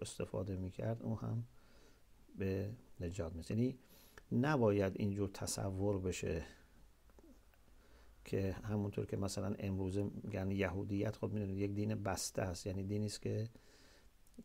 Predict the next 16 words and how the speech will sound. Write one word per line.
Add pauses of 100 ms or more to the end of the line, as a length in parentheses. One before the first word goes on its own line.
تبلیغ
به
معنای، (1000)
اه، (280)
دعوت
نداره، (1600)
یعنی (640)
نمیان (160)
غیر (160)
یهودی
ها
رو
دعوت
به
یهودیت
بکنن.